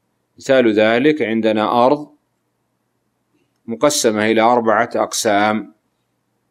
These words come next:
يملك كل قسم واحد،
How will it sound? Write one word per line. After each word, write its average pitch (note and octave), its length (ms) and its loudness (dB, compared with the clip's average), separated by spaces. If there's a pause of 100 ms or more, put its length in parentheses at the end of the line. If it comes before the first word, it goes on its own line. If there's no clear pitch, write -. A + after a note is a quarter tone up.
(960)
يملك B2 500 2
كل A2+ 520 2
قسم D3 680 0
واحد، G#2 640 -2